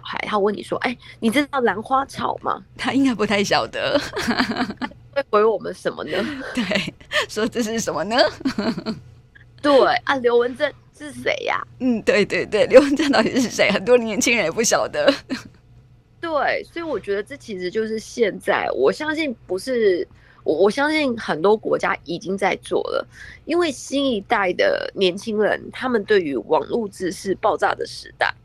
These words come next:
Speaker 1: 事实上他们会每天看到很多很多不一样的东西。那什么东西对他们来讲是最快的？声音，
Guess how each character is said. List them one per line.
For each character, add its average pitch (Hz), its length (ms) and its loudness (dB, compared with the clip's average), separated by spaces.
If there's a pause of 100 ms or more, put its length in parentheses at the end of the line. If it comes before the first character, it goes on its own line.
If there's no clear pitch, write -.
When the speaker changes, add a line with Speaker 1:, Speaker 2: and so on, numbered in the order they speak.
(320)
Speaker 1:
事 359 200 -6
实 262 160 -8
上 269 260 0 (260)
他 302 140 -4
们 262 120 0
会 277 180 2
每 208 340 -4
天 220 300 -4
看 220 180 -4
到 190 140 -6
很 - 220 -12
多 185 120 0
很 202 120 -6
多 160 100 -4
不 - 180 -4
一 - 40 -4
样 - 200 0
的 - 100 -8
东 - 160 -2
西。 - 240 -12 (300)
那 160 140 0
什 - 180 -4
么 107 100 0
东 170 200 2
西 202 120 -4
对 202 160 2
他 208 120 0
们 165 80 -2
来 - 120 -2
讲 - 200 -8
是 180 120 -10
最 - 260 2
快 - 220 -4 (120)
的？ - 160 -2 (420)
声 196 420 -2
音， 185 280 -4